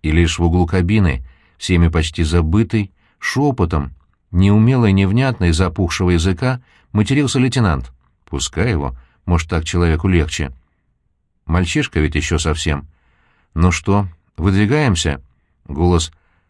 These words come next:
острослова спасателя тоже звучал, будто потухший. «А с ними что?» «Прикажут, вернемся.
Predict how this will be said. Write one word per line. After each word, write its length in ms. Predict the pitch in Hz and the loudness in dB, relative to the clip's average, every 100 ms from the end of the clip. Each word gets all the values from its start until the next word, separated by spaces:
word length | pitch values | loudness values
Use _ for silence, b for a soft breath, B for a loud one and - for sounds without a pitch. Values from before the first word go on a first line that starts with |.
| _ | _
острослова 640 | - 80 - 90 - 95 85 | -6 -6 -2 -2 0 0 0
спасателя 580 | 80 90 - 104 98 92 | 0 -4 0 -2 0 0
тоже 260 | 110 85 | 2 2
звучал, 420 | 78 85 82 101 | 2 0 0 -2
будто 320 | 82 90 82 87 | 0 -2 -2 -4
потухший. 640 | 107 - 85 - 73 67 - _ _ _ _ | -4 -2 -4 -4 -6 -8 -14 _ _ _ _
«А 140 | 80 | -6
с 80 | 80 | -2
ними 220 | 92 101 | 0 2
что?» 320 | 107 - 120 120 _ _ _ _ _ | 0 -2 -4 -4 _ _ _ _ _
«Прикажут, 480 | 120 135 202 143 82 | -2 0 0 -2 0
вернемся. 640 | 85 104 139 120 117 | 2 2 0 -2 -4